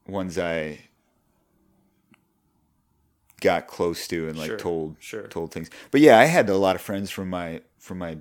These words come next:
Speaker 1: various ball teams that I played on.
Speaker 2: Sure.
Speaker 1: Um, that, and, like, my parents, when, uh, we moved in two thousand eight, so I've,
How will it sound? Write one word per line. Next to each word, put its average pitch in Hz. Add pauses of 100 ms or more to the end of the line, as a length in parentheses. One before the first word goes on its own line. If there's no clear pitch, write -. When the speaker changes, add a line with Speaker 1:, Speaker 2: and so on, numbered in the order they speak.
(120)
Speaker 1:
various 87
ball 85
teams 85
that 85
I 80
played 85
on. 82
Speaker 2:
Sure. 107 (160)
Speaker 1:
Um, 85 (720)
that, 90 (1300)
and, 120
like, 104
my 107
parents, 107 (580)
when, 92 (140)
uh, 85
we 92
moved 101
in 90
two 95
thousand 87
eight, 95 (160)
so -
I've, 92